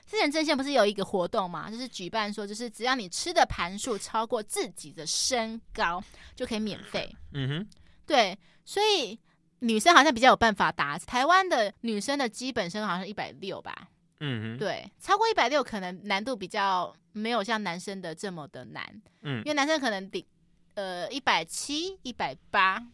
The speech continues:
Speaker 2: 嗯。
Speaker 1: 对，身高越高越吃亏。<laughs> 我之前好像有看过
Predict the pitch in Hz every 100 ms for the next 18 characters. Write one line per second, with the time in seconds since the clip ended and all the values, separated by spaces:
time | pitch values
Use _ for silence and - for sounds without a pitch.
0 | _ - 147 170 226 185 - 339 381 370
1 | 370 285 240 226 240 190 - 170 165 180
2 | 139 180 - - - - 208 302 269 190
3 | 262 190 247 226 226 208